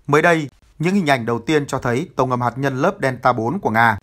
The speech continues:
cũng được trang bị những chiếc lồng bảo vệ như vậy. Sự xuất hiện này càng chứng tỏ rằng những chiếc máy bay không người lái cỡ nhỏ với giá rẻ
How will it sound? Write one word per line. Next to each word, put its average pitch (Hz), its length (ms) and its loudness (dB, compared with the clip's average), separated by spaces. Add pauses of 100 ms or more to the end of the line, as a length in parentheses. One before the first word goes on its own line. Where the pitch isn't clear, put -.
(120)
cũng 185 160 0
được 180 160 4
trang 131 220 -2
bị 131 200 -2
những 143 200 -4
chiếc 214 180 0
lồng 139 160 0
bảo 107 140 0
vệ 117 200 -2
như 113 120 -8
vậy. 104 180 0 (500)
Sự 156 200 -4
xuất 208 160 0
hiện 165 160 0
này 127 180 0
càng 120 260 0
chứng 123 160 -10
tỏ 120 140 2
rằng 113 260 0 (240)
những 160 200 -2
chiếc 220 180 0
máy 143 100 0
bay 151 160 2
không 147 200 -2
người 127 100 -2
lái 117 180 2
cỡ 160 140 -6
nhỏ 151 340 2 (140)
với 117 120 -2
giá 131 160 2
rẻ 135 280 0